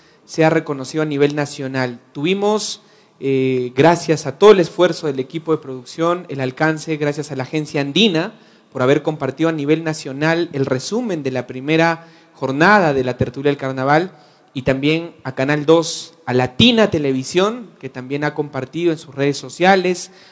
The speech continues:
ha compartido en sus canales de comunicación la experiencia de lo que ha significado Tertulia del Carnaval. Es decir,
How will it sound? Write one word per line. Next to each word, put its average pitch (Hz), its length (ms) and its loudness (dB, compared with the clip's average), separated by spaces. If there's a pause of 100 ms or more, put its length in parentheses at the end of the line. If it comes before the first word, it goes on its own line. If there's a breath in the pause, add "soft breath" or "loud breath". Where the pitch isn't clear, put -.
(140 soft breath)
ha 131 100 -6
compartido 165 760 0 (600)
en - 80 -20
sus - 180 -18
canales 156 680 0 (360 soft breath)
de 135 80 -4
comunicación 135 1000 -4
la 135 100 -6
experiencia 151 640 0
de 143 80 -4
lo 123 100 -8
que 143 120 -2
ha 147 40 0
significado 143 640 -2
Tertulia 143 460 0
del 127 140 2
Carnaval. 120 500 -8
Es 156 140 -2
decir, 208 440 0